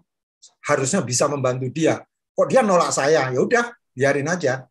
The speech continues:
Kalau saya gitu, bukannya saya sombong ya, tapi saya pikir, <laughs> ya udah, saya nggak ada fitnya sama dia, nggak ada chemistry, it's okay gitu. Jadi ya bagi saya ditolak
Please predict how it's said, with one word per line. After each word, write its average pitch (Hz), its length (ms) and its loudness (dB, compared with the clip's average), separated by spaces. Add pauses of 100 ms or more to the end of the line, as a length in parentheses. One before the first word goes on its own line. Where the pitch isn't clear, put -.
Kalau 185 160 0
saya 285 200 2
gitu, 147 360 -2 (460)
bukannya 196 340 2
saya 254 140 2
sombong 196 460 2
ya, 160 120 -2
tapi 214 400 -6 (240)
saya 208 220 -2
pikir, 240 380 0
<laughs> 139 80 2
ya 156 80 4
udah, - 280 0
saya 208 240 -2
nggak 147 120 0 (120)
ada 135 120 0 (420)
fitnya 190 480 -2
sama 160 240 -2
dia, 151 180 -2
nggak 139 220 -2
ada 156 100 0
chemistry, 170 640 -2 (400)
it's 220 160 -2
okay 262 460 -4 (180)
gitu. 127 240 -4
Jadi 170 460 -2 (400)
ya 160 240 -2
bagi 151 240 -2
saya 226 440 0
ditolak 170 800 -2